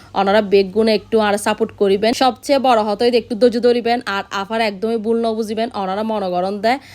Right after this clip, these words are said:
আই ওনারার অর্ডার এগিন ইচ্ছে করে নলের। আসলে আফু ভাইয়া কলে এরম হন কিছুই নয়। আই আর ইনবক্স দেই দে একদম মেসেজে ভরি গিয়ে গই, তারপর ওনারা রিপ্লাই দিন না পারে, একখানে হারন আন মধুবাত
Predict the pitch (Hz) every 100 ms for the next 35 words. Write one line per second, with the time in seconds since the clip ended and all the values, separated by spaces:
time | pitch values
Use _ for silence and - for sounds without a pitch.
0 | - - 190 226 - 202 196 190 202 226
1 | 226 202 190 202 226 220 202 233 233 214
2 | - - 240 240 247 226 220 233 - 190
3 | 214 214 220 - 190 220 214 214 214 208
4 | 220 220 214 196 208 220 202 220 220 220
5 | 311 - - - - 220 269 254 247 262
6 | 226 196 254 226 214 220 196 254 196 208
7 | 254 226 196 214 240 240 233 226 247 226
8 | 349 - - _ - 220 214 233 262 240
9 | 240 233 240 233 247 233 220 208 214 -
10 | 226 233 233 214 202 202 226 240 - 202
11 | 202 226 196 202 208